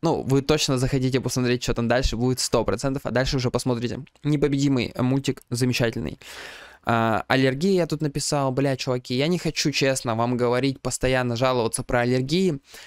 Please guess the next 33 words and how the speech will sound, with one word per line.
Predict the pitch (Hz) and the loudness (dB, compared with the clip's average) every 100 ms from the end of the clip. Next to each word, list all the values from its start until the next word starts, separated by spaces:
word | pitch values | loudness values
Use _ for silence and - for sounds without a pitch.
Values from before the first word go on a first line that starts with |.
| - - | -18 -4
А, | 113 110 107 104 | 0 0 0 -2
типа, | 117 120 113 | -2 -2 -2
пожалейте | - 120 131 123 | 0 2 2 0
меня. | 117 123 156 175 - | -2 0 0 -2 -4
Я | 123 127 | 0 0
абсолютно | 120 - 143 131 | 0 -2 -2 0
не | 123 117 | 0 2
за | 131 | 2
этим. | 151 147 - | 0 -2 -6
Я | 127 120 | 0 0
просто | 120 120 - 120 104 - - | 2 0 0 -2 -2 -4 -8
хочу | - 127 127 120 | -6 -2 0 0
в | 113 | 0
очередной | - - - 143 | 0 2 2 2
<laughs> | |
раз | 143 | 0
сказать, | - 180 143 160 | 0 0 0 0
что | - 123 | 0 0
вот | 120 117 | 0 2
вам | 135 | 2
не | 143 156 | 2 2
видно | 151 127 | 0 0
аллергии, | 117 123 170 | 0 -2 -2
чуваки. | 180 127 127 - | 0 -2 -2 -6
Ну, | - 160 | -4 -2
возможно, | 147 143 175 214 202 | 0 0 2 0 0
на | 165 | 0
видосе | 147 - 165 165 170 | 0 0 0 2 0
видно, | 170 165 | 0 0
какой | 139 147 | 0 2
я | 131 | 2
опухший. | 123 - - - - - - - - - | 0 -4 -4 -8 -12 -18 -18 -18 -20 -4
А, | 113 110 104 | 0 2 0